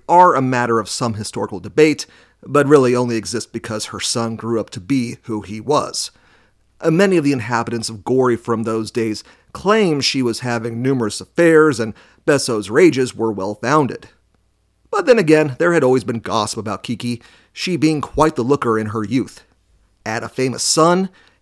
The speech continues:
and you have a line of people claiming they were secretly related to the ruler of the Soviet Union.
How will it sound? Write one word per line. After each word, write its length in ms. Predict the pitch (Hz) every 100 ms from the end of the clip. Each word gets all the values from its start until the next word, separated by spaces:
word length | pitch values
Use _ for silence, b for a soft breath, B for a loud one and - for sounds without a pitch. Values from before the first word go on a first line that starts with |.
| -
and 140 | 403
you 80 | 320
have 100 | 320
a 40 |
line 420 | 175 139 151 165 156
of 160 | -
people 280 | 156 143 123
claiming 380 | - 139 143 139
they 160 | 156
were 160 | 151 107
secretly 580 | - - 262 208 180 175
related 420 | 135 123 131 127
to 80 | 117
the 100 | 110
ruler 420 | 131 151 143 127
of 60 | 117
the 80 |
Soviet 440 | 113 127 117 113 110
Union. 440 | 117 107 - 92